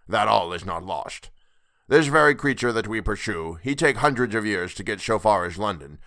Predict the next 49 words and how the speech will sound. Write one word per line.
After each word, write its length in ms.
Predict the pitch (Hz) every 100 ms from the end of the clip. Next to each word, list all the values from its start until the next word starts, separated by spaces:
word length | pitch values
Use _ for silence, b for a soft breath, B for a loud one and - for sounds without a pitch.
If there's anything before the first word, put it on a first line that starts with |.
| b b
and 160 | 123
yet 160 | 135 120
in 160 | 127
one 220 | 123 151 135
day, 300 | 98 85 92
when 180 | 110
we 100 | 113
know 200 | 113 120
of 100 | 120
the 80 | 107
disposal 580 | 104 98 - 120 92 87
of 100 | 80
him, 260 | 82 82 80
we 140 | 107
drive 300 | 107 95 82
him 100 | 92
out. 260 | 85 57 - - - _ _ _ -
He 160 | - 113
is 140 | 107
finite, 600 | - 120 104 78 76 - -
though 180 | 107 104
he 120 | 113
is 120 | 101
powerful 480 | - 120 98 87 87
to 100 | 87
do 160 | 92 98
much 220 | 104 -
harm, 360 | 107 87 76
and 100 | 85
suffers 380 | - 101 95 90
not 300 | 110 90 80
as 120 | 85
we 180 | 90 98
do. 260 | 76 67 62 _ _ _ _ _ _
But 160 | 98 95
we 160 | 113
are 100 | 110
strong, 560 | 107 - 127 104 78 80
each 180 | 101 -
in 60 |
our 160 | 110 107
purpose, 500 | 110 95 - 76 - _ _
and 140 | - 113
we 100 | 120
are 100 | 120
all 180 | 127 123
more 220 | 113 104
strong 420 | - 113 98 87
together. 460 | 85 90 78 60